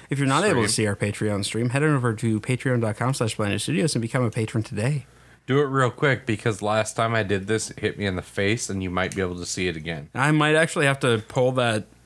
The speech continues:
Speaker 1: clip. No, no, no, no, no. Just open it properly. Do you not know how to open a cork?
Speaker 2: What? No.
Speaker 1: Oh, gee, Eric, give me that.
Speaker 2: With the corkscrew?
Speaker 1: No, no, no. Give me that. Give me that.
Speaker 2: What?
Speaker 1: So if you're opening a champagne or anything,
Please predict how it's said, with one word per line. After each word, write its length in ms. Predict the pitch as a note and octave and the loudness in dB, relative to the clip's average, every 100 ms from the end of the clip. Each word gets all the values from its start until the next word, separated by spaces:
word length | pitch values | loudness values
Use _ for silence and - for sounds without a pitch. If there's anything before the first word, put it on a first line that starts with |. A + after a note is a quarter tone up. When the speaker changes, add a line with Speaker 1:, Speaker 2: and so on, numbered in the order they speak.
| - | -20
Speaker 1:
clip. 360 | - A2+ G#2+ - - - - - - - - _ _ _ _ _ _ _ | -6 0 0 -2 -14 -16 -16 -20 -20 -20 -20 _ _ _ _ _ _ _
No, 180 | F3 A#3 | 0 2
no, 140 | A#3+ C4+ | 2 2
no, 160 | C#4 | 2
no, 140 | C4 A3 | 4 2
no. 140 | F3+ | 0
Just 280 | F#3+ A#3+ - - - - - - - | 0 0 -2 -10 -20 -20 -20 -20 -2
open 280 | A#3 C4 D#4 | 0 4 2
it 100 | - | 2
properly. 720 | - E3+ F#3+ D3+ A2 G#2+ - - - | 2 0 2 2 2 0 -6 -18 -12
Do 80 | - | -4
you 40 | A#3 | 2
not 180 | A3+ A#3+ | 2 4
know 120 | C#4 | 2
how 140 | B3+ | 4
to 80 | B3+ | 4
open 280 | D3 D3+ G3+ | 4 4 2
a 60 | D#3+ | 2
cork? 220 | - E3+ | 0 2
Speaker 2:
What? 300 | A#3 D#3+ - - - _ _ | 2 0 -4 -20 -20 _ _
No. 400 | A2 F3 - - - - - - _ | -2 0 -2 -6 -14 -20 -20 -20 _
Speaker 1:
Oh, 160 | - G3 | 0 0
gee, 180 | - G3+ - | -2 -6 0
Eric, 240 | D#3 A2+ | 0 2
give 120 | F#3 | 2
me 80 | F#3 | 2
that. 160 | A2 A#2 | 2 0
Speaker 2:
With 120 | B2+ | 0
the 60 | |
corkscrew? 640 | C3 F#3 C#4+ - G4+ G#4 - | 0 2 0 0 2 2 0
Speaker 1:
No, 140 | A3+ B3 | 2 2
no, 200 | A3+ G3+ | 4 4
no. 60 | |
Give 180 | B2+ E3+ | 4 2
me 60 | G3 | 4
that. 320 | A#2+ A2 - | 4 2 0
Give 120 | - D3+ | 0 2
me 80 | |
that. 240 | A2+ G#2 - - - - _ _ _ | 2 0 -4 -14 -20 -20 _ _ _
Speaker 2:
What? 240 | F3+ G3+ - - - - - | -2 -2 -4 -14 -20 -20 -10
Speaker 1:
So 280 | - D#3+ D#3 | 0 4 4
if 140 | D3 | 4
you're 100 | F3+ | 4
opening 280 | F#3+ G3+ F3 | 4 4 2
a 40 | |
champagne 460 | B2 D#3 B2 B2+ C3+ | 2 2 2 2 2
or 80 | D3+ | 4
anything, 640 | D#3 D#3 E3 E3+ - - | 2 2 2 0 -4 -12